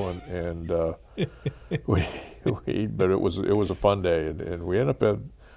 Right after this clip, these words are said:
we had, uh, almost seventeen thousand people in the ballpark, uh, to watch our game, and, and, um, I know the Cubs were excited about it, and I think they'd like to do it again at, at some point. We just haven't been able to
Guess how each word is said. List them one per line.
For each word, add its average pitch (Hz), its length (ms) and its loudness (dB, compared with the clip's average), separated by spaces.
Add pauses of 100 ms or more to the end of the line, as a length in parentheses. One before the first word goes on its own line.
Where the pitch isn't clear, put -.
(220)
we 123 180 2
had, 95 160 4
uh, 92 100 6
almost 95 420 6
seventeen 101 340 4
thousand 95 340 6
people 95 380 0
in 87 80 -2
the 82 60 -4
ballpark, 82 460 0 (140)
uh, 78 380 -4
to - 60 -8
watch 90 280 0
our 80 120 -2
game, 85 360 -6
and, 80 220 -10
and, 80 400 -10
um, 80 300 -8 (580)
I 98 120 0
know 90 140 -2
the - 80 -4
Cubs - 260 6
were 82 100 2
excited 92 360 6
about 82 240 4
it, 90 80 2
and 85 120 -2
I 85 80 2
think 82 200 -6
they'd 80 160 -2
like 80 220 -2
to 82 60 -6
do 82 160 -2
it 78 60 -4
again 85 300 -4
at, - 180 -10
at 95 200 -10
some 104 180 0
point. 85 280 -6
We 87 100 -4
just - 200 -8
haven't 85 300 0
been 85 100 0
able 82 300 0
to 69 60 -8